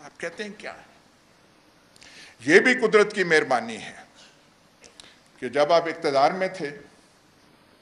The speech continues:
और ये माफी मांग के कह रहा हूं, आपकी तकरीरों से तंग पड़ गए थे, और हमने कहा था, "अब सियासत को खैरबाद कह दें तो वही अच्छा है।"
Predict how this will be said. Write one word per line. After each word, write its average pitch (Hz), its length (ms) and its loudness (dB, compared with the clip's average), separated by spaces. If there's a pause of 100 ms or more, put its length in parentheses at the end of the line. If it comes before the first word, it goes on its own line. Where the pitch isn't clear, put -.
(380)
और 131 120 -8
ये 131 180 -4
माफी 127 320 -2
मांग 127 240 -2
के 147 160 -4
कह 127 180 -4
रहा 110 120 -8
हूं, 107 80 -20 (1200)
आपकी 139 260 2
तकरीरों 147 440 -2
से 143 100 -4
तंग 123 240 -4
पड़ - 140 -8
गए - 320 -20
थे, - 200 -20 (840)
और 165 140 6
हमने 180 300 4
कहा 180 160 4
था, - 120 0
"अब 170 160 4
सियासत 170 520 2
को 180 120 4
खैरबाद 160 580 6
कह 160 140 8
दें 156 160 2
तो 160 120 -2
वही 156 260 2
अच्छा - 280 -2
है।" - 220 -18